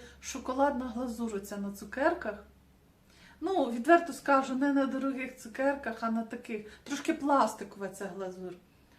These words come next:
І от оце пластиковість мені не, не дуже подобається. Хоча він солоденький, так нанести при-, прикольно, теж, е, настрій з'являється, якийсь такий веселий. Ніби в кондитерську заходиш,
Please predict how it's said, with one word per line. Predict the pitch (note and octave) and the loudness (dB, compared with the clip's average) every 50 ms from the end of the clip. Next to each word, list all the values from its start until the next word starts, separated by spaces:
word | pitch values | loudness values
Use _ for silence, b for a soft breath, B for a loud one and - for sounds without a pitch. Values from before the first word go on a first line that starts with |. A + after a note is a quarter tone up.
| b b b b b b b b b b b b b b _ - | b b b b b b b b b b b b b b _ -8
І | - C4+ | -6 -4
от | C4+ D4+ | -4 -4
оце | D#4 D4+ - E4 | -4 0 0 0
пластиковість | D#4+ - - D4+ E4 E4+ F4 E4+ - - C#4 - - B3 A#3+ A#3+ A#3 - C4 | 0 0 2 4 4 4 4 4 0 -6 -8 -8 -8 -8 -8 -8 -8 -6 -6
мені | B3+ C4 B3+ C4+ C4+ C4 | -4 -2 0 2 2 2
не, | B3+ B3 - | 0 -2 -4
не | A#3+ A#3+ A#3+ C4 C4+ | -2 0 0 2 0
дуже | A3+ B3+ B3+ - B3+ | 0 -2 -4 -6 -8
подобається. | A#3 - B3+ A3 A3 G#3+ G3+ G3+ G3 G3 - A3+ A3+ | -8 -10 -6 -2 -2 -2 0 0 -2 -2 -4 -8 -10
Хоча | A#3 - - E4+ F4 | -8 -2 0 0 0
він | F4+ F4 | 2 0
солоденький, | F4 - F4 E4+ F4+ - F4+ F#4 F#4+ F#4 E4 E4 D#4+ | 0 2 4 4 4 4 2 0 0 0 0 0 0
так | D#4+ D4+ D4 D4 | 0 -2 -2 -2
нанести | D4 D4 D#4 D4+ D#4 E4 D#4+ - - C#4+ | -2 -2 0 2 2 2 0 -2 -6 -10
при-, | - - C#4+ C#4 C#4 B B B B B | -6 -6 -6 -6 -8 B B B B B
прикольно, | - C#4 D4+ D4 - F4 F4+ F4 D#4+ C#4 A#3+ | -6 -6 -2 2 4 4 4 4 4 0 0
теж, | - D#4 D4 C#4 G#3 A3+ | 2 4 4 4 2 0
е, | A#3 A3+ A#3 | -2 -2 -2
настрій | A3 A3 A3+ A#3+ C#4 C#4+ C#4+ - - B3 C4+ | -2 -2 0 2 2 2 0 -2 -8 -8 -8
з'являється, | A3 A#3 A#3 A3+ B3 C4+ C#4+ D4 C#4 C#4 C#4 - C4 | -8 -6 -6 -2 0 2 2 4 2 2 0 -4 -8
якийсь | A#3+ A3+ - C4+ - | -10 -8 -8 -8 -8
такий | - - A#3 - - B3 | -8 -10 -12 -10 -10 -8
веселий. | A#3+ A#3+ A#3+ - - C4+ B3+ B3 A#3+ A#3+ A#3+ A#3+ B B B B B B B B B B B | -8 -8 -8 -6 -4 -2 -2 0 0 -2 -4 -4 B B B B B B B B B B B
Ніби | A#3+ B3 A#3+ C#4 | -6 -4 -2 -2
в | C4+ C#4 | -4 -2
кондитерську | - D4+ C#4 A#3+ C#4 C4+ - C4 A3+ - - - | 0 0 2 2 0 -2 -4 -6 -8 -8 -10 -8
заходиш, | A#3 A3 A#3+ A#3+ A#3+ - C#4 D#4 D#4 D4+ C#4 - - | -6 -4 -4 -4 -6 -4 -4 -4 -4 -4 -6 -8 -10